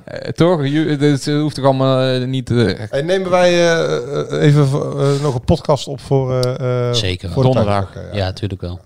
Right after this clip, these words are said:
Speaker 1: Donderdagochtend. En, ehm, ja, voor de finale, daar komen we er wel weer op terug, hè?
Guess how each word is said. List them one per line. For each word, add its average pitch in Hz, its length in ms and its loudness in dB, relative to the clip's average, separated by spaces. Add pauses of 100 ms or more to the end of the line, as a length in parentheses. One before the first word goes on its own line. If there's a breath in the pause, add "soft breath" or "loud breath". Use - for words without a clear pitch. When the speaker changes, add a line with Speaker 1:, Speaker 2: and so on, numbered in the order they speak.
(140)
Speaker 1:
Donderdagochtend. 117 720 -2 (340)
En, 107 280 0
ehm, 104 840 0 (960)
ja, 92 300 -2
voor 107 160 -2
de 95 60 -4
finale, 101 440 0
daar 98 80 -4
komen 98 200 -4
we 95 60 -4
er 95 60 -2
wel 98 120 0
weer 98 100 2
op 95 100 -4
terug, 123 180 2
hè? 104 80 0